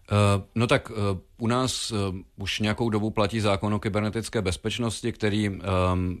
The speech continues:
skutečně tu, eh, odpovědnost, eh, dává na konkrétní instituci. Z tohohle hlediska čistě formálního, eh, jde o záležitost Ministerstva zahraničních věcí, které by jí mělo vyřešit. Eh, ministerstvu za-,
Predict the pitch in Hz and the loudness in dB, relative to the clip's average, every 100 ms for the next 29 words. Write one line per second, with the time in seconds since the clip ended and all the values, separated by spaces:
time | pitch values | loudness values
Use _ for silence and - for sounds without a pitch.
0 | 95 - 98 107 - 107 - 107 98 90 | -10 -8 -2 -2 0 0 0 0 0 -2
1 | - 92 85 - - - 147 117 98 95 | -4 -2 -2 -2 -6 0 2 4 2 2
2 | 98 - - - - - 95 95 95 101 | 0 -2 -8 -20 -20 0 2 4 4 4
3 | 104 107 104 101 101 104 98 101 92 87 | 4 2 0 -2 -2 -2 -2 -2 -4 -6
4 | - 87 - 71 69 - 98 104 101 98 | -6 -10 -10 -12 -12 -4 -2 0 0 0
5 | 95 110 - 104 90 - - 92 101 85 | -2 -2 0 0 0 -10 -8 -4 -4 -4
6 | 95 117 127 110 92 92 107 - - - | -2 0 2 0 0 0 0 -4 -20 -20
7 | - 92 92 95 87 104 101 104 104 101 | -2 0 2 2 2 2 2 2 2 2
8 | 101 107 110 107 98 - 95 107 101 98 | 2 -2 -4 -2 -4 -4 -6 -4 0 0
9 | 101 101 - 107 98 92 107 - 98 101 | 0 -2 -2 -2 -2 -2 -4 -2 0 2
10 | 101 101 101 98 90 90 90 - - - | 2 0 2 2 0 0 -2 -2 -8 -16
11 | - - - - 87 87 85 - - 98 | -20 -20 -20 -2 2 2 0 -6 -4 2
12 | 101 - 110 - 117 113 110 | 2 2 0 0 0 2 2